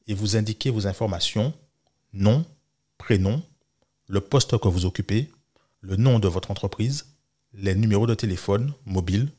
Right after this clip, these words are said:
fixe, votre adresse mail, vos réseaux sociaux, Instagram, LinkedIn, Twitter, et cetera. Vous pouvez aussi changer les couleurs de la signature mail, le type et la taille de la police utilisée.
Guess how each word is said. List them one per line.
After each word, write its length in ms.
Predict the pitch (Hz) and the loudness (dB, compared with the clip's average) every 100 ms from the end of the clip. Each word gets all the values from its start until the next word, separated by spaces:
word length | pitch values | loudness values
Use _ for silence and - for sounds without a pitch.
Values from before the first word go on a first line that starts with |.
| _ | _
fixe, 460 | - - - - - _ _ _ _ _ _ _ | -8 -6 -6 -8 -12 _ _ _ _ _ _ _
votre 200 | 95 - | -6 0
adresse 320 | 92 107 113 | 0 2 2
mail, 220 | 101 120 170 _ _ _ _ _ - | 2 0 -4 _ _ _ _ _ -20
vos 380 | 90 101 95 | -6 0 2
réseaux 240 | 95 95 110 | 4 2 2
sociaux, 500 | 113 95 104 151 156 - | 0 0 0 0 -4 -18
Instagram, 600 | 92 - 92 - 95 104 117 | -10 -4 -2 0 2 2 0
LinkedIn, 580 | 104 98 87 92 107 127 - | 0 0 0 0 0 -4 -6
Twitter, 460 | - 92 92 92 120 - _ | -6 -2 0 0 -2 -8 _
et 80 | 98 | -10
cetera. 520 | - 98 90 101 - _ _ _ _ _ _ _ _ _ _ _ _ _ _ _ | -6 -4 -4 -6 -8 _ _ _ _ _ _ _ _ _ _ _ _ _ _ _
Vous 120 | 110 | -14
pouvez 260 | 113 127 170 | -4 2 6
aussi 400 | 156 107 - 143 | 6 4 2 2
changer 680 | - - 127 107 98 156 104 | 2 4 4 4 4 2 0
les 120 | 92 | -4
couleurs 460 | - 95 90 - - - | -6 -6 -6 -10 -18 -12
de 80 | 95 | -6
la 100 | 90 | -4
signature 440 | - 101 87 107 | -4 -4 -4 -4
mail, 260 | 90 78 - _ _ _ _ _ | -4 -6 -12 _ _ _ _ _
le 160 | 92 87 | -6 -6
type 420 | - - - - _ - | -6 -6 -6 -10 _ -8
et 80 | 98 | -6
la 100 | 90 | -4
taille 280 | - 117 | -2 0
de 80 | 117 | 0
la 100 | 95 | -4
police 320 | - 98 113 | -2 -2 -2
utilisée. 420 | 113 - 90 80 | -4 -6 -8 -8